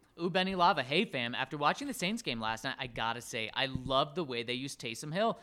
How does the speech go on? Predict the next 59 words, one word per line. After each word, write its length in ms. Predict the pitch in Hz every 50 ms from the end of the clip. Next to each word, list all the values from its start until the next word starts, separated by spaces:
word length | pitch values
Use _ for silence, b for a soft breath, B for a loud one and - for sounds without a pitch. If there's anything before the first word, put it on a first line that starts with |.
| B B B B
Is 80 | B 139
Sean 260 | - - 160 196 240
Payton 240 | 233 269 240 165 151
really 220 | 127 123 120 160
that 220 | 202 160 143 151 - -
revolutionary 640 | 113 117 139 139 127 123 120 - - 160 170 185
of 100 | 185 147
a 60 | 123 104
play 220 | - - 120 117
designer, 360 | 127 165 156 190 185 208 233 -
or 100 | - 143
is 120 | 143 131 -
Hill 300 | - - 156 160 190 202
that 300 | 135 127 127 180 - -
good 60 | 120
of 80 | 117 120
an 100 | 139 147
athlete? 440 | 175 214 247 240 - 202 143 - B B B B B -
I 60 | 135
don't 200 | 123 135 151 175
think 140 | - 240 247
he 80 | 269
gets 220 | 202 190 185 - -
the 40 |
same 240 | 160 - 135 131 135
opportunities 680 | 135 143 139 - 143 - 185 208 220 180 123 107 98
if 100 | 120 113
he's 120 | 131 127 113
on 140 | 110 98 107
another 300 | 113 113 120 123 151 143
team. 300 | - 202 220 240 202 - B B B B B B
Is 180 | - 143 127 120
this 300 | 110 127 160 226 - -
kind 260 | - - 147 139 147
of, 160 | 175 151 131 - - 123 123 - _ -
is 240 | 135 147 135 120 120 113
this 240 | 131 170 240 - -
kind 240 | - 196 180 180
of 80 | 180 143
gadget 360 | 123 107 101 113 - 117 -
player 200 | - 131 120 123
something 380 | - - 131 127 151 185 196 180
we 100 | 151 143
could 140 | - 160 -
see 200 | - - 117 113
more 220 | 117 127 143 151
of 100 | 156 135
the 80 | - 120
future? 420 | - 127 139 160 - 302 311 302 B B B B B B
Maybe 320 | 139 139 156 180 202 240
Jalen 480 | 170 117 131 143 135 160 196 208 202 180 -
Hurts 280 | - 240 294 320 - -
could 160 | - 320 240
fit 240 | - - 220 - -
that 200 | 196 165 139 123
bill. 220 | 123 139 123 104 - B B B B
Just 220 | B 139 143 - -
a 40 | 143
random 380 | 123 127 131 147 156 175 180